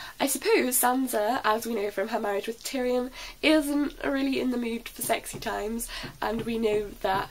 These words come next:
Theon doesn't really have the materials, shall we say, to do that. I still think Alfie Allen s-, is the most talented actor on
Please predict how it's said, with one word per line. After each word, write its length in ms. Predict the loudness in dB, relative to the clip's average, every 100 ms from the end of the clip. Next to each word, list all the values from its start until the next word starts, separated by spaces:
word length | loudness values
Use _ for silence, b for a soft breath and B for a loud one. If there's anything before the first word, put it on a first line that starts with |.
| -6
Theon 320 | 0 4 4 4
doesn't 260 | 2 2
really 200 | 0 0
have 240 | -2 -4 -6
the 200 | -6 -8 B B B 0
materials, 960 | 2 4 2 2 2 0 0 -2 0
shall 200 | 2 2
we 80 | -2
say, 240 | -2 -2 -2
to 120 | -4
do 140 | -2
that. 400 | 0 0 -2 -6 B B B -2
I 140 | 0 2
still 300 | 2 2 2
think 340 | 2 2 2
Alfie 380 | 2 2 0 0
Allen 440 | 2 2 4 4 2 B B B
s-, 500 | -2 2 2 0 -2 -10 4
is 380 | 6 6 2 -4 -8 -14
the 380 | -10 -4 2 4
most 320 | 4 2 0
talented 600 | 0 0 0 2 2 2
actor 500 | 2 0 -2 -2 0
on 180 | -2 -2